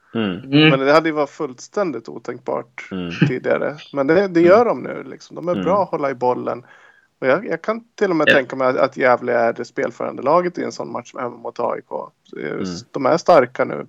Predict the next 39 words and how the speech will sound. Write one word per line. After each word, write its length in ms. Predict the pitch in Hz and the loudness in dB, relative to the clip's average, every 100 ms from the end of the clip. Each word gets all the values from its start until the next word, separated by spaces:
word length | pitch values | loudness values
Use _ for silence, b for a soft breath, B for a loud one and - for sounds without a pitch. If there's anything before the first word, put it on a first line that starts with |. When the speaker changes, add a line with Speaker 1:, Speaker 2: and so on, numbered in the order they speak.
| - | -8
Speaker 3:
på 80 | 120 | -10
hemmaplan. 600 | 127 120 - 127 - - | -8 -10 -8 -6 -6 -6
Och, 180 | - 139 b b b b b - 123 | -10 -14 b b b b b -4 0
eh, 540 | 123 120 117 117 123 127 - - 160 | 4 4 4 2 -2 -8 -12 -10 -10
så, 260 | - - | -6 -6
så 140 | - 156 | 0 0
att 160 | - 170 92 - 80 | 0 -2 -2 -6 -6
det 120 | 160 147 | 4 6
är 60 | |
nästan 320 | 226 208 190 | 8 6 4
en 140 | 160 175 | 4 4
oviss 600 | 165 143 151 233 - - | 2 0 0 -2 -2 -4
matchbild 640 | 156 139 - - 254 - | -4 -6 -10 -8 -6 -6
som 140 | - 143 | -8 -6
jag 120 | - | -6
ser 280 | - - 147 | -4 -2 -2
det. 120 | - | -2
Att 60 | 139 | 0
man, 300 | 147 147 160 | 2 2 0
man, 360 | 180 131 131 | -2 -4 -8
det 120 | 165 175 | -8 -8
Speaker 2:
Ja, 200 | - 127 | 2 6
hur 180 | 139 151 | 8 8
ska 140 | 147 151 | 8 6
det 60 | |
Speaker 3:
det 60 | 180 | 6
Speaker 2:
bli, 200 | 175 120 | 6 6
liksom? 280 | 117 - - - | 2 -4 -6 2
Speaker 3:
man 120 | 180 | 4
kan, 140 | 214 | 4
det 80 | 185 | 4
kan 220 | - 240 | 2 0
liksom 420 | 180 - 160 160 | -2 -4 -6 -6
gå 320 | 175 170 147 147 | -2 4 4 4
åt 220 | - - | -2 -8
olika 420 | 143 139 202 190 | -4 -2 -2 -2
håll 320 | 143 123 120 | 0 -2 -2
där. 180 | 120 123 | -4 -4
Det, 220 | 143 151 | -2 -2